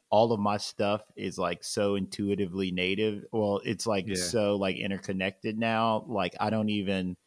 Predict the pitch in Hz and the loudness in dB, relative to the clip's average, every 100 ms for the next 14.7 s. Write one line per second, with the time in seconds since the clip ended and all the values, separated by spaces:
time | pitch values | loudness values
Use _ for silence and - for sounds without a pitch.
0 | _ _ _ 120 104 - 127 131 113 110 | _ _ _ -2 0 2 2 4 6 4
1 | 101 101 107 101 101 110 104 101 98 98 | 4 2 0 0 0 -2 0 0 0 0
2 | 87 - 95 92 107 127 135 131 _ _ | -2 -2 -4 -2 -2 -2 -6 -12 _ _
3 | _ _ _ - 110 101 98 95 92 95 | _ _ _ -2 0 2 2 2 0 0
4 | 95 92 90 - _ _ - - 110 - | 2 0 -2 -6 _ _ -4 0 -2 -2
5 | - 117 104 92 95 92 92 - - 90 | -4 0 0 0 0 0 0 -2 -2 -4
6 | - 95 82 - 82 - 92 - - 87 | -2 -4 -4 -2 -4 -2 -4 -6 -8 -8
7 | 87 - _ _ _ _ - 95 95 90 | -10 -14 _ _ _ _ -4 2 2 2
8 | 87 - - 117 110 107 104 - 101 104 | -2 -4 2 4 4 2 2 0 0 -2
9 | 92 107 98 98 - 98 98 104 107 117 | 0 2 2 0 0 0 2 2 2 2
10 | 110 - - 95 80 78 _ _ _ _ | -2 -10 -10 -2 -2 -4 _ _ _ _
11 | _ _ _ _ - - 95 107 113 110 | _ _ _ _ -4 -4 -2 0 0 2
12 | 123 120 135 151 - 92 82 87 90 87 | 0 0 0 -2 -2 -4 -4 -6 -6 -6
13 | 90 87 - - 95 92 - 98 - 104 | -6 -8 -14 -10 -6 -4 -6 -8 -10 -10
14 | 87 104 95 - 90 90 85 | -2 -2 0 -2 -4 -2 -6